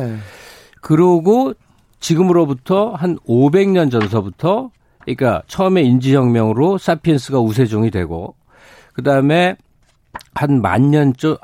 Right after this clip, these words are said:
Speaker 2: 만 년 내지 만 이천 년 전서부터 농업혁명이 시작이 되고, 그래서 일-, 인-,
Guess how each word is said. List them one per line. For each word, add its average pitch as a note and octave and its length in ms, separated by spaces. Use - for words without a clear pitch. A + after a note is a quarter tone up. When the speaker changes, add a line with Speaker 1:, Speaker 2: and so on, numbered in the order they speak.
Speaker 2:
만 A2 280
년 E3+ 180
내지 C3 200
만 A2 240
이천 C3+ 260
년 A#2+ 160
전서부터 G#2 460
농업혁명이 A#2 640
시작이 G2+ 300
되고, F2+ 460
그래서 G#2+ 260
일-, A#2+ 400
인-, C#3 400